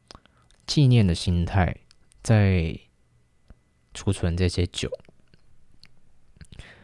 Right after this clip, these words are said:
那我有一天会不会结婚呢？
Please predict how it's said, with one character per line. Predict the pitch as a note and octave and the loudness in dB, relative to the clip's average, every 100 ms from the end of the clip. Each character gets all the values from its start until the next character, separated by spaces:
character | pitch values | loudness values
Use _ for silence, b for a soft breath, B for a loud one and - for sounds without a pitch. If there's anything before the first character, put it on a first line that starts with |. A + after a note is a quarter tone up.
| b b b b b b b - - | b b b b b b b -12 6
那 | D3 C3 A#2 A2+ A2 | 8 10 6 4 2
我 | A2 G2 A2+ | 2 2 0
有 | A2+ | -2
一 | A#2+ | 0
天 | B2 C#3 | 2 2
会 | C3+ D3 | 2 0
不 | |
会 | A#2 G#2+ | -2 -4
结 | - F#2+ | -4 -2
婚 | B2+ C#3 | 0 2
呢？ | C3+ C3+ | 0 0